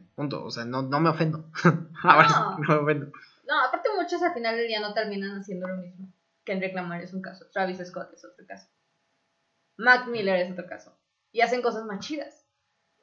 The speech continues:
Speaker 1: Claro.
Speaker 2: O, o a su estilo, ¿sabes?
Speaker 1: Claro,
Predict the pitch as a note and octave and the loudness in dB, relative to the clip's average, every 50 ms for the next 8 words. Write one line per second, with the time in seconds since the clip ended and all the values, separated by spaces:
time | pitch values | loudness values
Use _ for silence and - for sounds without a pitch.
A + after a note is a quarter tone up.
0 | _ - C#3 E3 G#3+ D#4 D4+ C4 B3+ B3+ A#3+ - - - - B3 C4+ C#4 - - | _ -2 4 6 8 8 8 8 6 4 2 0 -6 -6 0 4 4 4 4 2
1 | - - - - B3 A#3 A#3 G3 - - G#3+ - - - _ _ - - _ _ | -2 -8 0 0 0 0 0 -8 -8 -10 -12 -12 -12 -18 _ _ -20 -20 _ _
2 | - _ _ _ _ _ _ _ - - F#2+ - - - C#3 C#3 D3 A#2+ - - | -20 _ _ _ _ _ _ _ -12 -10 -10 -10 -8 -4 -2 -2 -2 -2 -4 -10